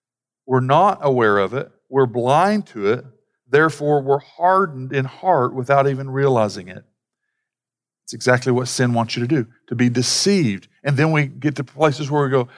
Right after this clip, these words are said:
"I just feel really distant from the people.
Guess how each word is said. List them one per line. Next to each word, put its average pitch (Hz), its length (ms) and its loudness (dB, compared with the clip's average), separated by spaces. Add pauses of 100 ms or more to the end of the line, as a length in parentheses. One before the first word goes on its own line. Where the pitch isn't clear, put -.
(180)
"I 135 60 -2
just 135 180 0
feel 151 160 2
really 143 300 2
distant 135 500 -2
from 120 520 0 (800)
the 123 60 -6
people. - 540 -6